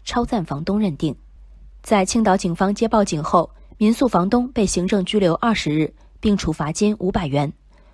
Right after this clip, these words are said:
同时，该民宿因为无证经营被取缔。昨天，爱彼迎回应称，已经永久性移除涉事房源，并向该房客表达诚恳歉意。从许多人问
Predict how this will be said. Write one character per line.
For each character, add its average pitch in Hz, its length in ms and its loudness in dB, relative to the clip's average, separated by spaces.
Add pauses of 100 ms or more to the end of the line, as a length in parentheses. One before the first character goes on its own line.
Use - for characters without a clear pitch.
(140)
同 185 180 2
时， 165 260 0 (240)
该 254 120 4
民 208 180 4
宿 208 260 0 (100)
因 220 140 2
为 202 120 4
无 165 160 0
证 214 200 2
经 233 180 0
营 170 200 2
被 208 160 -2
取 - 220 -4
缔。 - 260 -2 (640)
昨 180 140 0
天， 180 260 0 (340)
爱 214 140 2
彼 175 140 -2
迎 165 140 0
回 165 180 0
应 175 160 0
称， 185 260 0 (320)
已 190 140 0
经 226 280 0
永 208 200 2
久 233 160 2
性 180 220 0
移 165 160 0
除 190 200 0
涉 208 180 -2
事 196 160 -2
房 160 200 -4
源， 151 260 0 (160)
并 202 220 4
向 196 180 2
该 233 160 2
房 170 240 0
客 202 240 -2 (160)
表 147 160 -2
达 156 220 -4
诚 185 220 -4
恳 - 160 -8
歉 165 280 -4
意。 131 160 -12 (920)
从 202 260 4
许 214 180 0
多 196 180 8
人 180 180 4
问 202 240 4